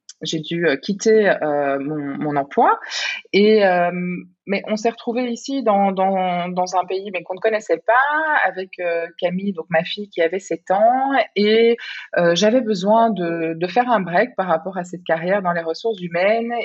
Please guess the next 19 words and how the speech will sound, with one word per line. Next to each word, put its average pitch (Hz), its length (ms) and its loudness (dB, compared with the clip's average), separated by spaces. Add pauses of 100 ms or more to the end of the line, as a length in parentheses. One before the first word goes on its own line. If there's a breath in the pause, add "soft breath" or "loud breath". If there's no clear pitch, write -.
(120)
Et 208 340 2
je 185 140 -6
sentais 233 480 -2
aussi 214 480 -4
que 190 120 -4
j'avais 175 520 4
envie 190 480 -4
de, 165 320 -4 (480 loud breath)
euh, 156 240 4
d'autre 233 400 0
chose. 175 580 0 (420 loud breath)
Euh, 160 120 4
donc, 196 240 -2
en - 20 -6
fait, 233 180 -8
je 170 140 -6
n'ai 143 160 -8
pas 254 160 2 (160)
du 320 280 -4